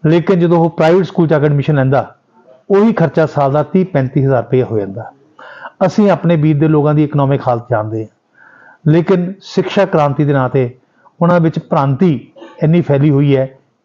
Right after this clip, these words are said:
ਕਿ ਉਹਨਾਂ ਦੇ ਬੱਚੇ ਸਾਇੰਸ ਪੜ੍ਹ ਸਕਣਗੇ, ਕੀ ਉਹਨਾਂ ਦੇ ਬੱਚੇ ਕਾਮਰਸ ਪੜ੍ਹ ਸਕਣਗੇ, ਕੀ ਉਹਨਾਂ ਦੇ ਬੱਚੇ ਮੈਡੀਕਲ ਦੀ ਐਜੂਕੇਸ਼ਨ ਲੈ ਸਕਣਗੇ। ਲੇਕਿਨ ਸ਼ਾਇਦ ਸਿੱਖਿਆ ਕ੍ਰਾਂਤੀ ਜਿਹੜੀ ਹੈ, ਉਹ ਬੀਦ ਦੇ ਇਲਾਕੇ ਨੂੰ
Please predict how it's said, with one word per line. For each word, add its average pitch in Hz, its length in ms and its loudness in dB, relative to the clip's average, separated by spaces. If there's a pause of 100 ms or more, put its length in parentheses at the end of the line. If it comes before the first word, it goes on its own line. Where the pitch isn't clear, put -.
(120)
ਕਿ 190 440 0 (340)
ਉਹਨਾਂ 175 220 2
ਦੇ 175 80 2
ਬੱਚੇ 147 360 -2
ਸਾਇੰਸ 139 340 -4
ਪੜ੍ਹ 139 200 -4
ਸਕਣਗੇ, 175 440 -2 (600)
ਕੀ 196 480 0
ਉਹਨਾਂ 170 160 2
ਦੇ 175 80 2
ਬੱਚੇ 151 280 0
ਕਾਮਰਸ 143 320 -2
ਪੜ੍ਹ 143 180 -4
ਸਕਣਗੇ, 170 500 -2 (500)
ਕੀ 202 260 2
ਉਹਨਾਂ 180 200 0
ਦੇ 185 80 2
ਬੱਚੇ 165 280 0
ਮੈਡੀਕਲ 151 380 0
ਦੀ 156 100 2
ਐਜੂਕੇਸ਼ਨ 143 380 0
ਲੈ 127 160 2
ਸਕਣਗੇ। 170 500 0 (640)
ਲੇਕਿਨ 151 380 0 (440)
ਸ਼ਾਇਦ 160 520 0 (360)
ਸਿੱਖਿਆ 196 460 -2
ਕ੍ਰਾਂਤੀ 151 420 0
ਜਿਹੜੀ 147 260 2
ਹੈ, 131 320 -2 (300)
ਉਹ 170 320 0 (540)
ਬੀਦ 160 320 2
ਦੇ 170 140 2
ਇਲਾਕੇ 147 340 0
ਨੂੰ 151 240 -2